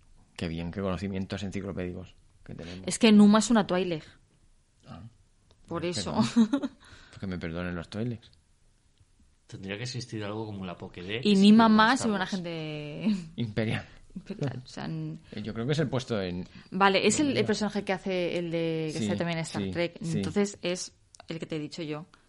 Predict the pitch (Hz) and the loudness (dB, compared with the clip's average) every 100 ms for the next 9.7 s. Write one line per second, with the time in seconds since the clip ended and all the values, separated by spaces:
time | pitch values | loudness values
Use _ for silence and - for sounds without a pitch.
0 | - - 165 160 160 160 156 151 - 175 | -14 -12 -10 -6 -6 -6 -10 -10 -10 -12
1 | 156 _ _ _ _ _ 107 107 98 87 | -14 _ _ _ _ _ -10 -8 -8 -12
2 | _ _ _ 175 180 170 170 165 139 - | _ _ _ -8 -8 -6 -8 -8 -10 -16
3 | _ _ - 107 113 110 110 107 104 98 | _ _ -12 -6 -4 -4 -4 -4 -6 -8
4 | 98 117 107 87 - _ - 120 120 135 | -8 -6 -6 -8 -16 _ -6 -4 -2 -2
5 | 135 156 147 156 131 120 107 - - - | -2 -2 0 0 -2 -4 -4 -10 -12 -4
6 | 185 180 277 226 170 220 - 277 226 165 | 0 4 6 4 2 0 2 2 4 2
7 | 185 233 - - - - - - - - | -4 -14 -16 -18 -20 -20 -20 -20 -8 4
8 | 120 113 123 147 156 135 107 90 107 110 | 8 8 8 6 4 4 0 0 2 4
9 | 120 107 101 - - - - | 4 4 2 -4 -8 -12 -14